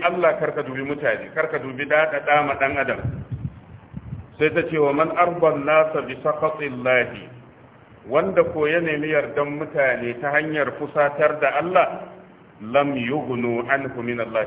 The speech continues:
shay'an." Ba sa wadatar masa komi game da Allah. Saboda haka, in ka ce za ka bi mutane ka saba ma Allah, to, ba za ka samu biyan bukata ba.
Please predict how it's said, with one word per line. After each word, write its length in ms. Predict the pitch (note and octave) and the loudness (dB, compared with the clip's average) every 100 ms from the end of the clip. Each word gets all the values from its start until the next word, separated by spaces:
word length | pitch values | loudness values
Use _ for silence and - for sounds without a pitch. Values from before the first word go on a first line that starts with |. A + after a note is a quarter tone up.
| C#3+ | -4
shay'an." 300 | - G2 - - - - - - - - - | -10 -12 -12 -20 -20 -20 -20 -20 -20 -16 0
Ba 240 | B2+ C3+ | 2 4
sa 140 | C3+ A#2+ | 2 0
wadatar 480 | A#2+ B2 A#2+ C3 B2+ | 0 0 0 -2 -6
masa 240 | B2+ B2 - | -8 -10 -8
komi 320 | B2+ B2+ B2 | -8 -6 -6
game 220 | A#2 G#2+ | -6 -6
da 80 | G2+ F#2 | -6 -8
Allah. 240 | F2+ - - - - - - - - - - - | -10 -16 -18 -20 -20 -20 -20 -20 -20 -20 -14 -8
Saboda 260 | B2+ - | 0 0
haka, 100 | B2 | 0
in 140 | A#2+ B2+ | -2 -6
ka 80 | C3 | -6
ce 140 | C#3+ B2 | -6 2
za 240 | B2+ C3+ C3 | 4 4 2
ka 80 | |
bi 120 | A#2+ B2 | -4 -4
mutane 640 | B2+ B2+ B2 A2 G#2+ A2+ | -4 2 4 4 0 -4
ka 80 | A2+ B2+ | -4 0
saba 340 | C3 C3 A#2 | 0 0 0
ma 160 | A2 A2+ | -2 -2
Allah, 320 | A#2+ A#2 F#2+ - - - - - | -2 -4 -6 -10 -20 -20 -20 -12
to, 80 | - | -6
ba 80 | C3+ | 0
za 80 | D3 | 0
ka 120 | D3 | 0
samu 180 | C3 B2+ | -2 -4
biyan 220 | B2+ B2+ | -4 -4
bukata 400 | G#2+ A2 A2 A2 | -4 -4 -2 -4
ba. 140 | F#2 | -6